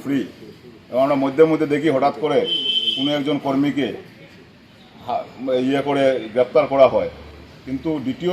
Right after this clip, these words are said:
অফিসে, আর যে জায়গাতে ট্রান্সপোর্ট মিনিস্টার এই ডিস্ট্রিক্টের, আর এই ডিস্ট্রিক্টেই দেখা যায় যে এখানে একটা মানে দালালের একটা গুগুর বাসা। আমরা সবসময় যাতায়াতের সময় আমরা দেখি রাত্রে আটটা পর্যন্ত এখানে দালালি চলে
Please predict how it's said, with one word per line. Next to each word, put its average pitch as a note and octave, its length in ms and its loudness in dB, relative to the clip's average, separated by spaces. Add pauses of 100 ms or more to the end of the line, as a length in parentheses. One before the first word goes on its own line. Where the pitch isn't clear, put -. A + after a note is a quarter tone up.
অফিসে, E3+ 340 2 (580)
আর G2+ 120 -10
যে C#3 140 -4
জায়গাতে D#3+ 320 8
ট্রান্সপোর্ট D#3 380 2 (100)
মিনিস্টার E3 300 4 (100)
এই F#3 140 4
ডিস্ট্রিক্টের, D3 520 -6 (1000)
আর B2+ 80 -4 (120)
এই F3 160 2
ডিস্ট্রিক্টেই E3+ 520 0
দেখা D3+ 240 6
যায় C#3 200 8 (280)
যে B2 120 -4
এখানে D3 220 2
একটা D3+ 120 8 (160)
মানে C#3 200 6
দালালের C#3 340 8
একটা C#3+ 180 2
গুগুর D#3 320 0
বাসা। B2+ 240 4 (840)
আমরা B2 180 -10
সবসময় F3 340 0
যাতায়াতের D3+ 400 6
সময় D#3 180 4
আমরা C#3+ 160 -2
দেখি C3+ 140 0 (100)
রাত্রে C3+ 240 0
আটটা C3+ 220 2
পর্যন্ত D3+ 200 0
এখানে D3 200 2
দালালি B2+ 320 6
চলে G#2 160 -4